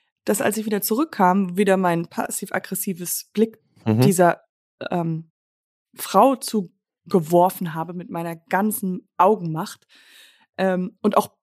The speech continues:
Speaker 1: ein bisschen zu nah an ihr vorbeigelaufen,
Speaker 2: Mhm.
Speaker 1: ja, so um ihre ganze Machtposition zu enthaupten.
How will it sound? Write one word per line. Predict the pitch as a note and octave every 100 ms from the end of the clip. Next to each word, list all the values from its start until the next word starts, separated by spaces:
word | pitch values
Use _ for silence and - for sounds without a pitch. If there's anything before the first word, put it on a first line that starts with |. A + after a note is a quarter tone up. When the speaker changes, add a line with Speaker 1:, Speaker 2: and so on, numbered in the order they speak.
| _
Speaker 1:
ein | G3+
bisschen | A#3 D4 - C#4
zu | - C#4 B3+
nah | A3 A3 A#3 - -
an | G3 A#3
ihr | A3+ G#3+
vorbeigelaufen, | - F3 F#3+ G#3+ G3+ D#3 D3 D#3+ -
Speaker 2:
Mhm. | A2+
Speaker 1:
ja, | G#2 G3 C4+ _
so | - A#3
um | A3+ A#3
ihre | A3 A3+
ganze | A3+ G#3
Machtposition | G3 G3+ - - G3+ F3 - F#3 E3+ - -
zu | - -
enthaupten. | F3 - - - - D#3+ -